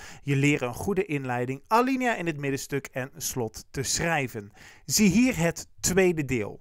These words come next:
Deel één en drie vind je in de beschrijving van deze video, evenals de link naar schrijfacademie punt N L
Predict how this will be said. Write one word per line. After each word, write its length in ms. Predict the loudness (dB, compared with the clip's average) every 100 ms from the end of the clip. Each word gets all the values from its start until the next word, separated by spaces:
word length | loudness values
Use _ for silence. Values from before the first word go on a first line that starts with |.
| -10
Deel 340 | -2 2 2
één 200 | 4 2
en 100 | 2
drie 300 | -2 -2 -2
vind 280 | -2 -2 -2
je 60 | -4
in 80 | -2
de 80 |
beschrijving 540 | -2 -2 0 -2 -2 -6
van 120 | -4
deze 300 | -2 0 -2
video, 440 | -4 -4 -6 -8 -8
evenals 540 | 2 2 2 0 -2 0
de 100 | 0
link 320 | 0 -2 -4
naar 180 | -6 -4
schrijfacademie 840 | -2 0 0 -2 -4 -2 -2 -4
punt 360 | -6 -6 -6 -2
N 100 |
L 120 | 0